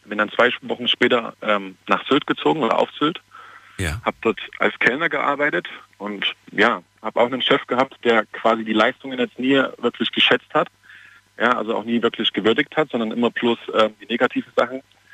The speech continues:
Speaker 1: gesehen hat. Und dann haben wir wieder gesagt, ja komm Chris, du machst das schon gut und immer wieder Gas gegeben und hab das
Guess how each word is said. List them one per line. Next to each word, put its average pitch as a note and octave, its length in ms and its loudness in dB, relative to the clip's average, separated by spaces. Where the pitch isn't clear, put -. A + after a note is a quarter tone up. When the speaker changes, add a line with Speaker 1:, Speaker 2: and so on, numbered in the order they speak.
Speaker 1:
gesehen C3+ 400 0
hat. E3 180 0
Und A#2 80 -8
dann A2+ 160 2
haben A#2+ 140 -2
wir B2 140 2
wieder B2 60 4
gesagt, A2+ 320 0
ja A2+ 80 0
komm B2 200 -4
Chris, - 180 0
du - 80 -8
machst A#2+ 240 -2
das - 60 -6
schon B2+ 180 0
gut F3 280 2
und A#2 280 -2
immer C#3+ 140 4
wieder C3 160 4
Gas B2 280 2
gegeben A#2 360 -6
und - 100 -10
hab C#3 120 -2
das C3 100 2